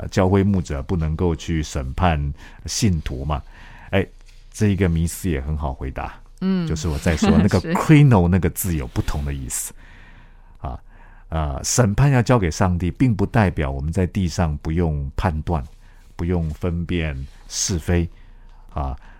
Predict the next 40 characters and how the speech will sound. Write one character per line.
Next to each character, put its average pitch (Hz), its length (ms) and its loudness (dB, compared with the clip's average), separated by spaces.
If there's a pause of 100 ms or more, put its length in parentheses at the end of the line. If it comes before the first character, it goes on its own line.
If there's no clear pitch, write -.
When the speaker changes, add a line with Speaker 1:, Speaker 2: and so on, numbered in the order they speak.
(100)
Speaker 1:
那 87 140 0
么 71 540 -2 (100)
因 120 100 6
为 117 80 8
刚 110 200 4
才 90 140 2
我 82 140 4
有 78 80 0
说 85 260 0
过， 78 360 0
Speaker 2:
嗯。 80 440 -4
Speaker 1:
呃， 71 220 -6
krino 107 320 4
那 90 100 4
个 82 120 2
字 85 200 -4
有 73 200 -2
决 92 220 2
定 123 320 4
啊， 92 200 4
有 73 160 -2
判 113 300 2
断 107 260 4
啊， 87 160 2
有 80 160 2
审 69 360 -4
断 101 280 4
啊， 78 120 2
有 73 220 -2
三 98 340 2
审 73 280 -2
定 95 220 4
验 87 200 4
攸 90 160 4
关 87 300 2
得 73 220 -2
救 80 240 0
的 73 100 -4
意 87 180 -2
思。 - 240 -8